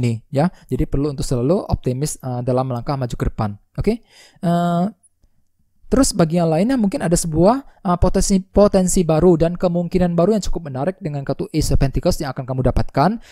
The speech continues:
Misalnya mungkin di sini kalian akan melihat sebuah potensi baru dalam menjalankan sebuah usaha, potensi dalam pekerjaan, ya, potensi dalam, eh, hubungan asmara. Misalnya mungkin kamu, eh, kamu lagi, eh, mencoba mendekati seseorang dan, eh,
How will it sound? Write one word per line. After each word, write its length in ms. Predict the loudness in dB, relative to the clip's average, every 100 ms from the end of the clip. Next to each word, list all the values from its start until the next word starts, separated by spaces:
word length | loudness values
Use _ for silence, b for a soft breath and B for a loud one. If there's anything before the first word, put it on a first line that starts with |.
| B
Misalnya 320 | -2 0 0
mungkin 240 | 0 0
di 80 | 0
sini 160 | -2 -2
kalian 240 | -2 -4
akan 240 | -4 -2
melihat 240 | 0 2 2
sebuah 320 | 2 2 2
potensi 480 | 0 0 -2 -4 -2
baru 240 | 0 2
dalam 320 | 2 2 0 B B
menjalankan 480 | -6 0 0 0 -2
sebuah 240 | -4 -4 -6
usaha, 560 | -6 -4 -2 0 0 -4 b -2
potensi 400 | 0 0 0 0
dalam 240 | 0 0
pekerjaan, 640 | -2 -6 -4 -2 2 2 2
ya, 160 | 0 -2 B -2
potensi 400 | -2 0 0 2
dalam, 400 | 2 2 0 -4 -10
eh, 220 | -8 0
hubungan 400 | 2 2 -2 -4
asmara. 560 | -4 -4 -4 -4 -6 -10
Misalnya 240 | -8 -4 -4
mungkin 160 | -4
kamu, 320 | -4 -4 -4 -4
eh, 120 | -6
kamu 160 | -4 -2
lagi, 240 | -2 -2 -6
eh, 320 | -10 -10 -6
mencoba 320 | -4 -4 -4
mendekati 400 | -6 -6 -8 -6
seseorang 560 | -6 -4 -2 2 0 0
dan, 240 | -2 -4
eh, 360 | -8 -10 -8 -8